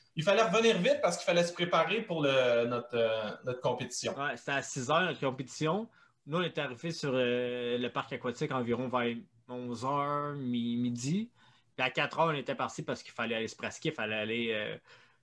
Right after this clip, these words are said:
Speaker 2: fallait aller, euh, se, fallait boire un peu. Euh, fallait aller se maquiller, parce qu'on avait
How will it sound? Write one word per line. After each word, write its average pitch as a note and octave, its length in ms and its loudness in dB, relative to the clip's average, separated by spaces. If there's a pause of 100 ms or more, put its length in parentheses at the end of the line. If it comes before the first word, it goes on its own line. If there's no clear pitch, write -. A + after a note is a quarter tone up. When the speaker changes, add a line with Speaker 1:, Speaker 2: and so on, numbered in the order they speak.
Speaker 2:
fallait G#2+ 280 -4
aller, G#2 320 -4
euh, G2 100 -2
se, G2 320 -4
fallait G#2 220 -6
boire A2+ 260 -4
un E3 80 -6
peu. - 160 -12 (340)
Euh, G2 200 -6 (440)
fallait A#2 220 -2
aller A2+ 160 -2
se - 100 -10
maquiller, A#2 560 -4
parce A#2+ 140 -8
qu'on A#2 60 -6
avait A2+ 140 -2